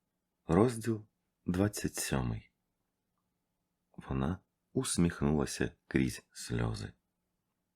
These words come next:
«Чуєте?» пошепки спитав капітан Попенко. «Наче хтось заплакав», прошепотів Василь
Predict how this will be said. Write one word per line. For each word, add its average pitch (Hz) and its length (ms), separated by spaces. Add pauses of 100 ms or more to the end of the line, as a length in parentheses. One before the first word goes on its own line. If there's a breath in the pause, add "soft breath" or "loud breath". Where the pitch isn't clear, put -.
(1600)
«Чуєте?» 117 600 (2250)
пошепки - 540
спитав - 560
капітан 85 540
Попенко. - 680 (1900)
«Наче 80 460 (180)
хтось - 560
заплакав», - 1040 (2000)
прошепотів - 840
Василь 65 480